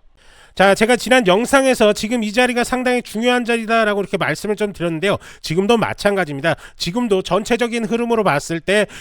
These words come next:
저점 구간에 해당이 된다.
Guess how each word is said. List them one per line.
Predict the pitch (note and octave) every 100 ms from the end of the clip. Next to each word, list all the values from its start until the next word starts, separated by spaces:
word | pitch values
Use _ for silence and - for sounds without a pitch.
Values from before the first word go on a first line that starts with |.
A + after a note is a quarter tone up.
| -
저점 | - D#3+ F3 - B3 A#3+ A#3
구간에 | G#3 F3+ F3 F#3+ G3
해당이 | G#3 G3+ G3 F#3+
된다. | E3+ F3+ D#3 -